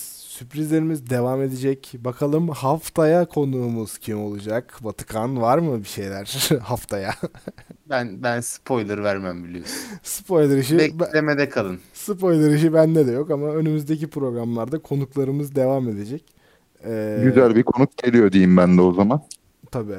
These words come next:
Speaker 3: Ufaktan
Speaker 1: Ege-,
Speaker 3: bir spoiler.
Speaker 1: Egemen de biliyor. Ee, hafif böyle Beşiktaş camiasının sevilen, bilinen isimlerini artık yavaş yavaş almaya başlayacağız inşallah. Ee, buraya kadar dinlediyseniz teşekkür ederim.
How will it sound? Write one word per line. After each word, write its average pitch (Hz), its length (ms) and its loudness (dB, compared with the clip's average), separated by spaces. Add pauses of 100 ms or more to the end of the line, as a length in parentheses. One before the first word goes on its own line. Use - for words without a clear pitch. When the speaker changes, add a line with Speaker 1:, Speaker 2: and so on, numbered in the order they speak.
Speaker 3:
Ufaktan 117 440 -2
Speaker 1:
Ege-, 113 40 2
Speaker 3:
bir 110 60 2
spoiler. - 760 0 (260)
Speaker 1:
Egemen 120 500 -2
de 120 140 -4
biliyor. 127 400 -8
Ee, 90 760 -14 (500)
hafif 127 440 -10
böyle 123 300 -4 (140)
Beşiktaş 123 460 -8
camiasının 127 840 -4
sevilen, 135 640 -2
bilinen 131 260 -4
isimlerini 117 520 -4
artık 147 340 -4
yavaş 127 320 0
yavaş 156 180 -4
almaya 131 400 -2
başlayacağız 113 500 -4
inşallah. 110 440 -10 (640)
Ee, 104 720 -8
buraya 143 260 -4
kadar 175 280 0
dinlediyseniz 160 760 -4
teşekkür 135 480 -8
ederim. 117 240 -2